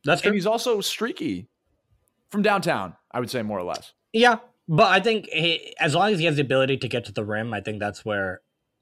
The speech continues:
Speaker 1: he'll be used, m-, utilized most, right? Like, his ability to
Speaker 2: Well
Speaker 1: hesitate, get to the rim,
Speaker 2: Here's the thing.
Speaker 1: and
Speaker 2: And I,
Speaker 1: finish.
Speaker 2: I'm even saying I think there's, there's a little bit too much redundancy. You got Karis LeVert in there. You've got Darius Garland, right?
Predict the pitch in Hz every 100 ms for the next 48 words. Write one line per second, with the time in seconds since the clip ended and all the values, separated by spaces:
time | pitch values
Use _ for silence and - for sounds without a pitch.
0 | _ _ _ _ - - 127 110 113 101
1 | 104 104 98 - 113 - 147 156 180 160
2 | 139 117 120 113 95 - - 107 107 113
3 | 107 123 107 - - - - 135 160 147
4 | 139 131 131 117 - _ _ - _ _
5 | - - 135 127 139 131 127 120 127 127
6 | 127 117 113 110 107 104 - - 139 127
7 | 117 143 143 117 104 - 123 123 113 110
8 | 120 120 135 135 117 - 127 123 113 123
9 | 123 127 123 104 117 120 113 120 120 123
10 | - 123 113 98 107 117 110 92 78 107
11 | 113 - 127 123 117 98 82 101 107 87
12 | 78 73 - _ _ - 101 117 123 113
13 | 104 98 92 101 92 90 87 82 _ _
14 | _ - 98 104